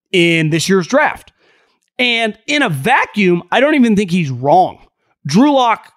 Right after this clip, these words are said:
coming out of college, which was three and a half years ago, w-, more than likely, or probably, well, the Steelers were looking for an accurate player, so I don't necessarily know if they would have taken Drew Lock, but he would have been in the mix right there with Kenny Pickett to be the first quarterback taken off the board.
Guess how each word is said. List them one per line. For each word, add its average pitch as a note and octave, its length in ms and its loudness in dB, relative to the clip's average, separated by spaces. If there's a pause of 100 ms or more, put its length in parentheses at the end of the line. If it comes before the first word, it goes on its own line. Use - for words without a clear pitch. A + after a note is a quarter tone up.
(100)
coming D4+ 400 0
out C4 140 -2
of - 80 -6
college, G3+ 600 -2 (100)
which F3+ 220 0
was E3+ 260 0
three G3 260 0
and F3+ 80 0
a - 20 0
half E3 220 -4
years F3 260 0
ago, B2+ 320 -6 (540)
w-, F3+ 260 2 (140)
more G3+ 420 4
than C#4+ 140 -2
likely, F#3 480 -2
or G#3 140 -2 (180)
probably, G3+ 440 0
well, B3 400 -4 (240)
the A3+ 100 -2
Steelers F4 380 2
were G3 140 2
looking G3 300 -4
for E3+ 140 -2
an D3 60 0
accurate F3+ 460 -2
player, F#3+ 400 -2 (380)
so G3 120 0
I G#3+ 100 2
don't G3+ 200 0
necessarily F3+ 480 -2
know D#3+ 220 0
if - 80 -6
they G3 100 2
would G3 80 2
have F3+ 60 -4
taken G3 260 -4
Drew G3 160 -2
Lock, G3 380 0 (340)
but G#3 420 0
he G#3+ 180 0
would A#3+ 200 4
have A3+ 120 0
been A#3+ 160 -2
in A3+ 100 0
the G#3 60 2
mix G3 440 0
right F3+ 260 0
there G3 100 2
with F#3 120 -2
Kenny F3+ 220 0
Pickett E3 340 -4
to D3+ 60 -6
be E3+ 80 0
the D3+ 100 -4
first G#3 420 -2
quarterback E3+ 460 -2
taken D3 260 -2
off C3 120 -4
the C#3+ 60 -10
board. A#2+ 240 -12